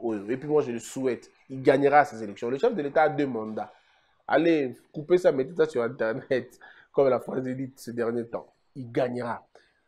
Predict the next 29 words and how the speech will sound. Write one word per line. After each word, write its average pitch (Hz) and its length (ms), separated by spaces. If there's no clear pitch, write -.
Félix 156 480
Tshisekedi 160 840
gagnera 127 500
ce - 180
mandat 135 500
et 147 120
Félix 165 340
Tshisekedi 151 340
fera 143 300
un 135 80
deuxième 123 580
mandat. 95 400
On 131 160
se 147 140
regarde 143 360
aujourd'hui 127 380
dans 120 140
les 113 320
yeux 143 240
et 135 60
je 123 140
peux 147 160
vous 120 160
le 107 60
garantir, 110 540
il 113 220
gagnera 127 480
ces 107 220
élections, 143 460